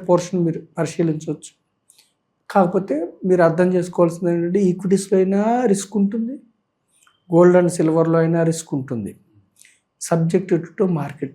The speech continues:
risk. ప్రజలు అర్థం చేసుకొని జాగ్రత్తగా స్టాగర్డ్ వేలో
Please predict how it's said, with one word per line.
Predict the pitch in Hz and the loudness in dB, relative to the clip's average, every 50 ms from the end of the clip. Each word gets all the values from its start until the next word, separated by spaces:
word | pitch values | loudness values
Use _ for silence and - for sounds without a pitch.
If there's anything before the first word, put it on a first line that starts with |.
| - | -10
risk. | 131 120 - - - - - 185 165 _ _ _ _ _ _ _ _ _ _ _ _ _ _ _ | -10 -10 -10 -14 -18 -20 -20 -20 -20 _ _ _ _ _ _ _ _ _ _ _ _ _ _ _
ప్రజలు | - 160 160 175 190 202 233 254 - - | -2 0 2 2 2 2 2 0 2 0
అర్థం | 156 147 151 180 196 202 196 196 | 0 0 2 4 6 6 6 6
చేసుకొని | 185 - - - - 175 180 226 - - - _ - | 4 2 -4 -6 -6 -4 -4 -4 -6 -8 -10 _ -8
జాగ్రత్తగా | 165 175 170 170 165 175 160 - - - 165 202 233 285 285 | -4 0 0 2 2 0 -2 -2 -2 -4 -2 0 -2 -2 -4
స్టాగర్డ్ | - - - - 151 156 151 165 165 156 | -10 -10 -8 -4 -2 -2 0 2 2 2
వేలో | 151 151 151 147 160 196 | 0 0 0 0 0 -2